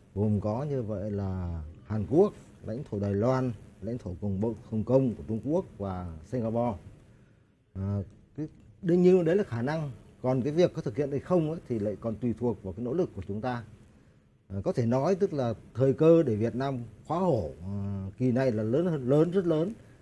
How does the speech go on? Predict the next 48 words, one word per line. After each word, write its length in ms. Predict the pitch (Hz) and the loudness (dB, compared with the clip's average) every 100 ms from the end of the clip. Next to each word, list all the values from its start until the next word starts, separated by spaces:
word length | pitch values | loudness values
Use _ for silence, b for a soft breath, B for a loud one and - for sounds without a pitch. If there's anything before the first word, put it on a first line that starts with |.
| - | -10
nhưng 140 | 135 139 | -6 -2
thách 180 | 196 | 0
thức 120 | 226 196 | 0 -2
cũng 100 | 160 | -2
rất 160 | 202 160 | 0 4
nhiều. 240 | 147 117 85 - - | 4 2 -2 -14 -12
À, 80 | 101 98 | -6 -2
vì 100 | 123 | -2
sao 220 | 156 147 | -2 -2
lại 120 | 143 | 2
lớn 320 | 139 156 196 190 | 6 6 6 0
và 180 | 117 107 | -8 -6
vì 200 | 98 101 | -6 -6
sao 280 | - 139 127 | -4 -4 -4
lại 200 | 113 107 | -6 -6
thách 200 | 143 165 | -2 0
thức? 160 | 226 - b b b b 120 | 0 -2 b b b b 0
Thứ 80 | 165 | 2
nhất 300 | 196 247 - | 4 0 -2
là 220 | 120 113 | -2 -2
chúng 160 | 135 151 | -4 -6
ta 100 | 147 | -6
đang 320 | 139 143 135 | -4 -6 -2
đối 140 | 156 170 | -2 6
diện 220 | 190 - 120 | 4 4 -4
với 120 | 123 - | -10 -8
cuộc 160 | 117 | -8
cách 160 | - 131 | -8 -10
mạng 180 | 143 107 | -12 -10
công 120 | 131 127 | -8 -6
nghiệp 140 | 110 | -6
bốn 180 | 123 139 | -6 -6
chấm 100 | 170 | -4
không 240 | 170 175 117 - - b b b _ - | 2 2 2 -10 -20 b b b _ -4
và 460 | 107 127 120 98 101 | 0 0 0 -4 -2
với 140 | 147 | 0
cái 60 | 170 | 0
tốc 140 | 214 | 0
độ 160 | 196 165 | 2 2
phát 200 | - 190 | 0 -4
triển 180 | 131 101 | -2 -2
rất 180 | 175 180 | -4 2
nhanh 380 | 175 170 160 127 - - | 4 4 0 -6 -16 -10
của 100 | 107 | -8
khoa 180 | 92 151 | -6 -8
học 80 | - | -4
công 140 | 147 | 2
nghệ 320 | 160 165 147 | 6 6 2